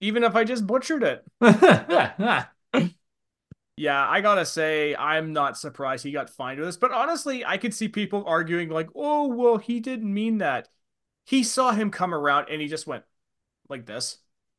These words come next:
Speaker 2: It's also Jordan Binnington. The guy, when it comes to doing dumb stuff in his crease, he has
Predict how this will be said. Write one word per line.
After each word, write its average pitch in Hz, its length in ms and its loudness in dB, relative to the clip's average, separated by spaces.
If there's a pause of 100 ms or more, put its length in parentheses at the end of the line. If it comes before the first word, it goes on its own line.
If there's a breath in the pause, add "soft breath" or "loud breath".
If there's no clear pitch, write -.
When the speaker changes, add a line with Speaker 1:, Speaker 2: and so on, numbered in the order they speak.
(1080)
Speaker 2:
It's 208 260 0 (360)
also 143 920 6 (240)
Jordan 120 440 6
Binnington. 73 720 -10 (1200)
The 151 80 4
guy, 147 680 6 (280)
when 143 220 4
it 143 160 -4
comes 147 340 0
to 110 380 -4 (580)
doing 151 440 4
dumb 107 280 0
stuff 101 400 0
in 107 80 0
his - 160 -4
crease, - 640 -6 (1040)
he 147 220 0
has 113 520 2